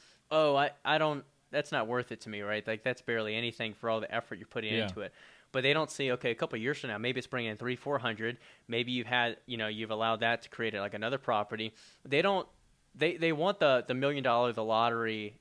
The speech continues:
Speaker 1: you know, re-, return. You know, the, the piddly stuff that eventually creates a big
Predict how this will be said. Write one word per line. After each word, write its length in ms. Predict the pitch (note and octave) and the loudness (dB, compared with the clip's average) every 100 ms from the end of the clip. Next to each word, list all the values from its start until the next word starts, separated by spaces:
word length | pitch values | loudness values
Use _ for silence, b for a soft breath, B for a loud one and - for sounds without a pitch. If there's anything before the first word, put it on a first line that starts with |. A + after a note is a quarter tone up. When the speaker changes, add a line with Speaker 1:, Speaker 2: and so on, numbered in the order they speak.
| - | -12
Speaker 1:
you 160 | A#2+ | -8
know, 420 | G#2+ G#2 G2+ F#2+ - | -4 -2 -2 -4 -8
re-, 260 | G#2 G#2 G#2+ | -10 -10 -10
return. 580 | A2 - B2+ A#2+ F#2+ F2 _ b b b | -12 -8 -4 -4 -4 -10 _ b b b
You 140 | A#2 | -4
know, 100 | A2 | -2
the, 160 | A2 A#2 | -2 -4
the 100 | A#2 | -6
piddly 420 | - D#3 D#3+ D#3 | -4 -4 -2 -4
stuff 460 | C3 - B2 A#2+ - - | -4 0 2 2 0 -2
that 160 | A2+ | -2
eventually 460 | G#2+ B2 D3+ - B2+ | 0 -2 -4 -4 -6
creates 500 | - A2 A2 C3+ - | -6 -6 -4 -6 -8
a 60 | |
big 460 | G2+ A#2 A#2 A2+ A2+ | -10 -4 0 -2 -4